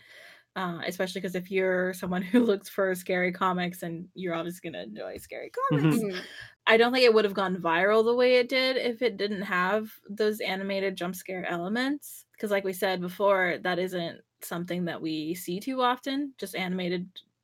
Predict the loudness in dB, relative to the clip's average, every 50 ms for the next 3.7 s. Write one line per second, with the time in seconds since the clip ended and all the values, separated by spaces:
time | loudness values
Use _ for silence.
0 | _ _ -6 -4 -2 -2 -2 -2 -4 -6 -6 -6 -6 -6 -6 -4 -4 -2 -2 -4
1 | -6 -8 -12 -16 -14 -10 -8 -6 -6 -6 -4 -2 -2 -4 -4 -6 _ _ -20 -20
2 | -20 -20 -20 -16 _ -4 -2 0 2 4 4 4 2 2 2 0 -2 -2 -4 -6
3 | -2 0 0 0 0 -2 0 4 6 6 6 4 2 -6